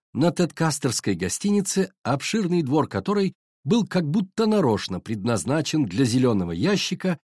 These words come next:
и представлял собой уже совершенно готовый зрительный зал. Квадратный двор был отгорожен с трех сторон жилыми строениями, а с четвертой — глухой стеной,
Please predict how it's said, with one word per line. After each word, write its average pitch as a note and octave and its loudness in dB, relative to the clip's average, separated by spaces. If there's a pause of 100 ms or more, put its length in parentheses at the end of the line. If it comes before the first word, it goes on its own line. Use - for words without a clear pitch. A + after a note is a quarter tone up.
(220)
и F#3+ 2
представлял G3+ 0
собой G#3+ 2
уже F#3+ 2
совершенно G3+ 0
готовый G3+ 0 (240)
зрительный A2 0
зал. C#2+ -8 (600)
Квадратный G#2+ 0
двор B2 0 (260)
был F3 4
отгорожен D#3 2
с - -2
трех D3+ 0
сторон D3 0
жилыми C#3 2
строениями, F#3+ 0 (260)
а B2+ 2
с - 0
четвертой — G#3 -2
глухой F3 2
стеной, G2+ 0